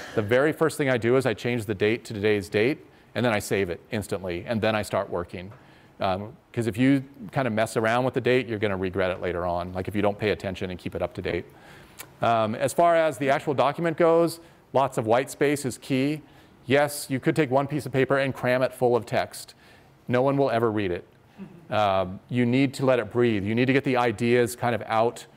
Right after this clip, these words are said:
in a way that it's attractive, it's appealing, that people want to look at it, they want to engage in it. And one thing that,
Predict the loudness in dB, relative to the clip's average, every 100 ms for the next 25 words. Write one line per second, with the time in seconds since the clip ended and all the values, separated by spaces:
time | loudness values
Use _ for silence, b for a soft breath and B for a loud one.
0 | b b -2 2 4 4 2 0 -2 2
1 | 2 2 0 -6 -8 -16 -16 -6 -2 -2
2 | -4 -6 -6 -6 0 0 0 -4 -4 -2
3 | 0 2 0 -2 -4 -4 -2 -2 -2 -2
4 | -2 -4 -6 -4 0 0 0 -2 -4 -6
5 | B B B -2 -2 0 -2 -2 -2 -2
6 | -2 -2 -2